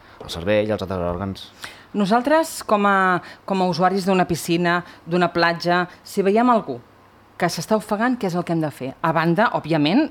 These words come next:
Speaker 2: de rescatar-lo i de treure'l de l'aigua, no? Això ja se
Speaker 1: Primer, si,
Speaker 2: sobreentén.
Speaker 1: si una piscina que està vigilada, que no és privada, diguéssim,
Speaker 2: Sí.
Speaker 1: doncs sempre avisar, no? Si hi ha un
Speaker 2: Sí,
Speaker 1: socorrista
Speaker 2: sí.
Speaker 1: i no està en aquell moment, no,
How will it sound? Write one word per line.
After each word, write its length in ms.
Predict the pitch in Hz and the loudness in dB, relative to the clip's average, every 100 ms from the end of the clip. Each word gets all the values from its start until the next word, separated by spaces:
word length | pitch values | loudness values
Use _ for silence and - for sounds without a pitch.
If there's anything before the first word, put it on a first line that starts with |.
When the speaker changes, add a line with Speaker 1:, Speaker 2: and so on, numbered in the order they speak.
| 165 | -4
Speaker 2:
de 60 | 156 | -6
rescatar-lo 640 | 147 - 151 143 156 185 | -4 -6 -4 -2 0 2
i 40 | |
de 100 | 214 180 | 2 2
treure'l 320 | 156 143 143 | 0 0 -2
de 80 | 151 | 0
l'aigua, 360 | 214 208 147 139 | 0 0 -4 -6
no? 280 | 170 311 285 | -4 -4 -6
Això 160 | - 151 | -8 -8
ja 120 | 151 | -6
se 80 | 151 | -2
Speaker 1:
Primer, 220 | 110 120 | 0 2
si, 100 | - | 0
Speaker 2:
sobreentén. 200 | - 135 | -2 -6
Speaker 1:
si 80 | 127 | 0
una 140 | 113 113 | 2 2
piscina 320 | 110 123 110 | 0 2 2
que 60 | 107 | 4
està 140 | 117 | 2
vigilada, 540 | 113 104 123 117 147 156 - | 2 4 4 4 2 -4 -12
que 80 | 98 | -8
no 60 | |
és 140 | 101 - | -8 -8
privada, 500 | 98 101 113 110 160 | 0 2 4 2 -2
diguéssim, 300 | 98 98 165 | -4 -2 -2
Speaker 2:
Sí. 40 | |
Speaker 1:
doncs 120 | 101 98 | -4 -2
sempre 160 | 101 | 0
avisar, 380 | 113 90 90 101 92 | 0 0 -2 -4 -8
no? 160 | 98 | -10
Si 120 | - 92 | -8 -6
hi 140 | 87 | -4
ha 140 | 87 | -4
un 80 | 90 | -4
Speaker 2:
Sí, 80 | 147 | -6
Speaker 1:
socorrista 320 | 95 98 95 | -6 -6 -6
Speaker 2:
sí. 40 | 90 | -6
Speaker 1:
i 20 | |
no 40 | 90 | -6
està 280 | 98 92 92 | -4 -4 -4
en 60 | 87 | -8
aquell 160 | 90 95 | -10 -8
moment, 480 | 95 95 95 90 90 - | -6 -6 -6 -8 -12 -18
no, 120 | - | -18